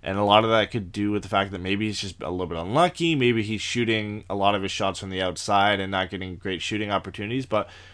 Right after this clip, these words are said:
we saw on, on the one goal he had this week against Chicago, made a really nice move to the backhand, uh, and roofed it upstairs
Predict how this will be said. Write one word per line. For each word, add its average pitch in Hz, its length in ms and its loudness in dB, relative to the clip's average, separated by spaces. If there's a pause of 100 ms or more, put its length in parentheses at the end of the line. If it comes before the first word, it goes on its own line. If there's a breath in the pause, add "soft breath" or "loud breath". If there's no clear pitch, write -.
(140)
we 113 100 -2
saw 113 440 2
on, 104 100 2
on 101 160 -2
the 101 80 -2
one 107 320 -2
goal 107 240 0
he 104 220 -6
had 95 340 -2
this 92 240 -8
week 127 260 -4
against 92 300 -8
Chicago, 98 600 -2 (300 soft breath)
made 170 120 0
a 143 40 2
really 135 280 2
nice 117 320 0
move 113 220 0
to 107 100 -8
the 92 80 -6
backhand, 92 640 0 (340 soft breath)
uh, - 40 -6
and 90 440 -4
roofed 113 260 -2
it 98 80 -2
upstairs 92 800 -4